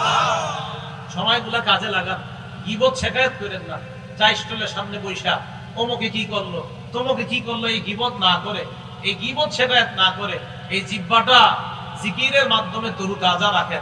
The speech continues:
এই জিহ্বাটা সবসময় জিকির জারি রাখেন। আল্লাহ তৌফিক দান করেন। তাহলে ইমানদারের এক নাম্বার পরিচয়, যাদের সামনে জিকির করা হলে অন্তর কেঁপে ওঠে। এই জিকিরের অনেকগুলা ফাজাইল জানলাম। দুই নাম্বার, আমরা কেন করবো? আল্লাহর হুকুম।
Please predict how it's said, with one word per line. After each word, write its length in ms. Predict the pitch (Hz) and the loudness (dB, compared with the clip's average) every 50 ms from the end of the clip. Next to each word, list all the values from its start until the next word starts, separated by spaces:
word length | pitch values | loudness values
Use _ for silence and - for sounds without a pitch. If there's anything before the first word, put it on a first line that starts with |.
| - - - - - - - | -6 -10 -12 -12 -12 -8 -2
এই 140 | 175 185 190 | -2 0 0
জিহ্বাটা 480 | - 226 226 196 240 247 247 262 262 | 0 -2 -2 6 8 8 8 8 6
সবসময় 540 | 247 - 233 240 - - - 240 247 254 240 | 4 4 0 -2 -2 -4 -4 0 2 2 2
জিকির 360 | 185 175 - - 214 208 180 | 2 -2 -4 -4 -4 -6 -2
জারি 280 | 165 170 180 180 202 202 | 0 2 2 2 2 0
রাখেন। 420 | 185 165 170 175 165 - - - | 0 0 -2 -4 -6 -6 -6 -8
আল্লাহ 220 | 170 175 180 175 165 | -8 -6 -6 -6 -6
তৌফিক 420 | - 156 151 143 - 180 170 - | -6 -8 -10 -10 -8 -10 -10 -2
দান 200 | 156 147 143 - - | 0 0 0 0 0
করেন। 200 | 139 131 127 127 131 - - - - - - - - - - - - - - - - - - - | -2 -2 -2 -2 -4 -4 -4 -2 -2 -2 -4 -6 -6 -6 -8 -8 -8 -8 -10 -12 -12 -14 -10 -6
তাহলে 180 | 170 185 226 226 | -2 0 0 0
ইমানদারের 560 | 226 220 233 240 240 233 226 240 247 247 233 | 0 0 0 0 0 2 0 0 2 2 0
এক 100 | 214 202 214 | 0 0 -2
নাম্বার 300 | 214 226 226 226 226 208 - | -4 -2 0 0 -2 -2 -2
পরিচয়, 360 | 220 208 196 - 226 233 226 | -6 -8 -6 -4 -4 -4 -2
যাদের 240 | 196 208 202 196 214 | -2 -2 -2 -2 -4
সামনে 360 | - - - 202 202 208 202 | -6 -6 -6 -8 -6 -6 -8
জিকির 380 | 196 - 190 185 - 220 196 175 | -6 -6 -8 -8 -8 -8 -10 -6
করা 200 | 180 196 190 185 | -6 0 2 2
হলে 140 | 175 202 208 | 2 4 4
অন্তর 340 | 202 190 180 180 - 196 185 175 | 2 2 0 -2 -4 -6 -6 -4
কেঁপে 200 | 185 180 170 175 | -4 -4 -4 -4
ওঠে। 460 | 165 160 160 170 196 226 - - - - - - - - - - | -4 -4 -2 -2 -2 -2 -2 -6 -10 -12 -14 -14 -14 -14 -10 -4
এই 160 | 165 185 202 | -2 -2 -2
জিকিরের 520 | - - 202 - 240 254 254 254 254 - 202 | -2 -4 -4 -4 0 6 6 8 8 8 4
অনেকগুলা 440 | 202 220 226 - 175 214 226 226 202 | 2 2 2 0 0 0 2 2 2
ফাজাইল 400 | 185 190 185 208 208 208 196 175 | 2 0 2 2 2 2 2 2
জানলাম। 380 | 180 180 185 - 214 214 202 | 0 0 2 0 0 -2 -2
দুই 160 | - 202 220 | -2 -4 -2
নাম্বার, 360 | 220 220 214 208 208 226 226 220 | 0 0 0 0 2 2 2 2
আমরা 220 | 208 - 214 214 | 2 0 0 -2
কেন 240 | 208 196 202 202 226 - | 0 0 -2 -2 -2 -4
করবো? 200 | 226 226 226 240 | -6 -2 2 2
আল্লাহর 300 | 220 208 196 202 196 180 | 2 2 2 0 -2 -4
হুকুম। 300 | 160 - - - 151 135 | -4 -6 -8 -8 -8 -8